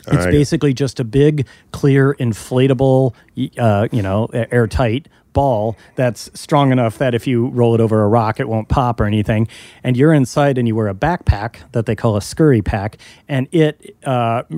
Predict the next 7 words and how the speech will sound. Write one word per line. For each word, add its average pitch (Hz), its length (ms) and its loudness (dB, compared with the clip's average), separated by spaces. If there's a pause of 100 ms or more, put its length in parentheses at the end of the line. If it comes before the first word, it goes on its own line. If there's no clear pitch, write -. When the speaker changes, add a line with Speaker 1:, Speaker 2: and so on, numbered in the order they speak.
(120)
Speaker 1:
regulates 123 680 -2
all 117 180 -2
the 104 220 -4
air 120 240 2
on 101 120 0
the 104 100 0
inside. 101 580 -2